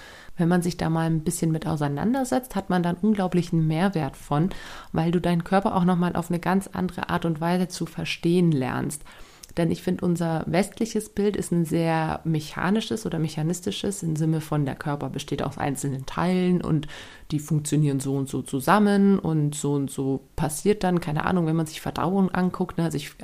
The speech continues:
erinnere mich da noch an so ein paar Biostunden aus der Schule, wo es wirklich darum ging, ne, da kommt Essen rein, dann kommt's in den Magen, dann wird's verdaut, dann kommt's in den Darm, dann werden die Enzyme rausgezogen und dann wird's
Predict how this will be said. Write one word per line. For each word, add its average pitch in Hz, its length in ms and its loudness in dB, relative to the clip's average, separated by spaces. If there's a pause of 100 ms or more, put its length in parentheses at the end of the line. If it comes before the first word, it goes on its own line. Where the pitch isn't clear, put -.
erinnere 156 500 2
mich 160 160 0
da 160 80 -2
noch 151 140 -4
an 151 100 -4
so 156 60 -8
ein 156 80 -6
paar 156 120 -2
Biostunden 156 760 0
aus 147 120 -4
der - 120 -6
Schule, 170 480 0 (340)
wo 160 60 2
es 156 120 -4
wirklich 196 280 -2
darum 156 280 0
ging, 165 220 2
ne, 180 160 4
da 160 80 -2
kommt 143 280 -4
Essen - 220 -4
rein, 208 460 2
dann 160 180 0
kommt's 156 260 0
in 147 100 0
den 143 120 -2
Magen, 185 380 2
dann 170 100 0
wird's 156 200 -4
verdaut, 180 340 0
dann 170 100 0
kommt's 160 260 -2
in - 60 -2
den 147 200 -2
Darm, 196 360 4
dann 165 160 -2
werden 160 160 2
die 156 80 0
Enzyme 196 380 2
rausgezogen 180 580 -2
und 156 80 0
dann 156 160 2
wird's - 320 -6